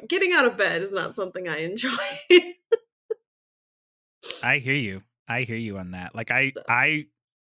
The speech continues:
Speaker 2: can honestly say that I rather enjoy my job at present.
Speaker 1: Mm-hmm.
Speaker 2: But that being said, I always enjoy sleeping in.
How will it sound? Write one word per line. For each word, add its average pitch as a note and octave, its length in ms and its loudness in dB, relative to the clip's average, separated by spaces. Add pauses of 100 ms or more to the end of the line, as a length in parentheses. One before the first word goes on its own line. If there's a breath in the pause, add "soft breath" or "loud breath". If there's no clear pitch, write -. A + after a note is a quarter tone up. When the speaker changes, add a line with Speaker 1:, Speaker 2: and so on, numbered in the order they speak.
(300)
Speaker 2:
can B2+ 140 -4
honestly B2 380 0
say A#2 180 2
that A2 140 0
I G#2+ 80 4
rather G#2 400 0
enjoy G2 920 -8 (320)
my G#2+ 180 -8
job G#2+ 340 -2
at - 140 -10
present. D#3 460 -2 (340)
Speaker 1:
Mm-hmm. A3 380 -6 (440)
Speaker 2:
But C3+ 460 0 (140)
that A2+ 260 -2
being G2+ 300 -6
said, F#2+ 600 -2 (380)
I G#2+ 300 -6
always G#2+ 640 -2
enjoy F#2+ 760 -10
sleeping G2 600 -10
in. F2 440 -18